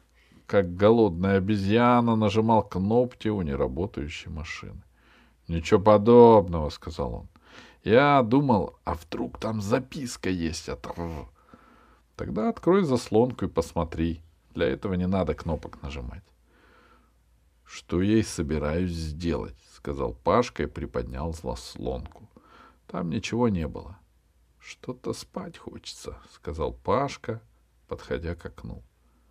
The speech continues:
«А на улице дождь идёт». «Ещё сутки нам терпеть», — сказала Алиса, «если не умрём от голода,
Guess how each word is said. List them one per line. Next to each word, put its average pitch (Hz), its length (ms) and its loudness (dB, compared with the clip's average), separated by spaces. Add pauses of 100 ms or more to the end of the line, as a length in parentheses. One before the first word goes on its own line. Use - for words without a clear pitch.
(380)
«А 208 100 -6
на 175 120 0
улице 139 440 2
дождь 78 460 -4
идёт». 58 360 -10 (1160)
«Ещё 92 300 -4
сутки - 480 -10
нам 80 260 -6
терпеть», — 73 640 -8 (100)
сказала 80 600 -6
Алиса, 73 440 -10 (580)
«если 110 360 -2
не 113 100 2
умрём 113 460 2
от 113 140 0
голода, 82 520 -6